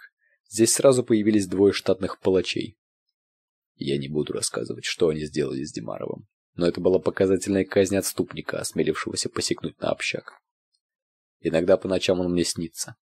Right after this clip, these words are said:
Рамазан сразу убежал во двор, его рвало минут двадцать. А я стоял и смотрел на изуродованное тело Димарова, отчётливо понимая, что был невольным виновником этого чудовищного спектакля. И этот смертный грех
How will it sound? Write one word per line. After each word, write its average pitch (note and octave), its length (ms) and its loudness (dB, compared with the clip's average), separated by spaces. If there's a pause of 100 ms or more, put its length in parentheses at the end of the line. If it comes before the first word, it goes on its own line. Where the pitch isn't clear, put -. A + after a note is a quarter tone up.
(640)
Рамазан A2 420 2
сразу G#2+ 320 4
убежал G2+ 340 6
во F#2+ 80 6
двор, F#2+ 320 2 (100)
его E2+ 220 2
рвало F2+ 340 4
минут D#2 260 -4
двадцать. - 580 -8 (540)
А - 120 -2
я F#2 140 6
стоял F#2+ 340 4
и F#2+ 40 4
смотрел F#2+ 380 2
на G2 100 4
изуродованное F#2 600 2
тело F#2 260 4
Димарова, F2 640 0
отчётливо - 500 -2
понимая, E2+ 600 -2 (640)
что - 260 -4
был E2 240 0
невольным E2 440 0
виновником E2+ 600 -2
этого - 240 -8
чудовищного - 580 -6
спектакля. - 640 -8 (1080)
И C#2+ 140 -4
этот F2 320 2
смертный - 600 0
грех - 480 0